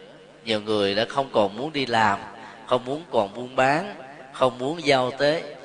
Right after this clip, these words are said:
vì nghĩ nhân tình thế thái, sự thăng trầm vinh nhục, thành công thất bại, lên voi xuống chó, với biết bao nhiêu là sự căng thẳng và thách đố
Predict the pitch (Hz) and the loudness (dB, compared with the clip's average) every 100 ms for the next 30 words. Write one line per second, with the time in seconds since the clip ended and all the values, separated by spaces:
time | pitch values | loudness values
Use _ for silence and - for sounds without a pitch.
0 | - - - - 110 101 98 104 143 160 | -18 -18 -18 0 2 2 2 0 0 -2
1 | 147 147 143 - 110 98 - 139 180 190 | 0 0 -2 -2 -2 -2 0 2 2 0
2 | 160 165 202 220 - - - - - 101 | 0 0 0 -6 -12 -18 -16 -4 0 0
3 | 107 - 151 147 139 127 107 98 110 143 | -2 2 2 2 0 2 2 0 -2 -2
4 | 143 139 110 104 110 104 113 104 95 107 | -2 -2 0 0 -4 0 0 0 -6 0
5 | 135 139 139 190 135 - 101 92 104 - | 0 0 -4 -4 -4 4 4 6 2 -2
6 | 98 110 135 139 135 135 139 131 - 190 | -12 -2 2 2 2 2 4 2 -2 -6
7 | 208 165 143 196 - - - - - - | 2 4 4 2 -2 -6 -16 -16 -18 -20
8 | - - - 180 185 254 - 175 165 175 | -20 -10 2 2 4 -2 -2 0 4 4
9 | 175 160 147 107 208 208 156 - 151 143 | 4 4 6 6 4 0 -2 0 0 0
10 | 127 95 143 156 98 139 - - 139 180 | -2 -2 -2 0 0 0 -8 -2 0 0